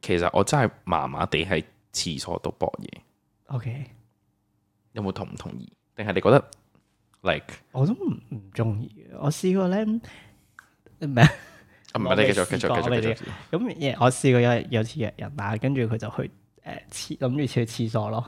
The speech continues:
Speaker 1: 嗯哼。
Speaker 2: 跟住就，
Speaker 1: 跟住咧？
Speaker 2: 跟住入廁格啦，跟住，
Speaker 1: 係。
Speaker 2: 跟住佢就，就，就想即刻嚟咁，我就，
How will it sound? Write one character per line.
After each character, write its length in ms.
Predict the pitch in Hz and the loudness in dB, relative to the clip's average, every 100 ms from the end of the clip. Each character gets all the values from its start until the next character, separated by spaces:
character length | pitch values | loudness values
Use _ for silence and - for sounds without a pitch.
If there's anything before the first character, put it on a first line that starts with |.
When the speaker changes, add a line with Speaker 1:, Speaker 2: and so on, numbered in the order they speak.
| - | -10
Speaker 1:
嗯 60 | 92 | -14
哼。 160 | 87 - _ | -14 -16 _
Speaker 2:
跟 120 | 185 196 | -2 2
住 80 | 139 | 0
就， 60 | 113 | 0
Speaker 1:
跟 100 | 127 | -6
住 60 | |
咧？ 80 | 82 - _ - | -12 -16 _ 0
Speaker 2:
跟 120 | 165 | 0
住 60 | |
入 60 | 120 | 0
廁 260 | - 120 110 110 - | -6 -12 -8 -8 -6
格 60 | |
啦， 240 | 113 110 120 | -4 -4 -4
跟 140 | 160 170 | -4 -2
住， 80 | |
Speaker 1:
係。 180 | 87 - - - - - | -2 -2 -10 -20 -14 -6
Speaker 2:
跟 120 | 190 | -2
住 120 | 151 | 0
佢 100 | 123 | 0
就， 240 | 120 120 - - _ _ _ - | 0 -4 -10 -20 _ _ _ -6
就， 80 | 127 | 0
就 120 | 127 | 4
想 140 | 123 | 4
即 100 | 120 | 2
刻 160 | - 139 | 2 2
嚟 140 | 123 | 0
咁， 140 | 101 107 | -4 -8
我 140 | 120 | -8
就， 80 | 117 | -10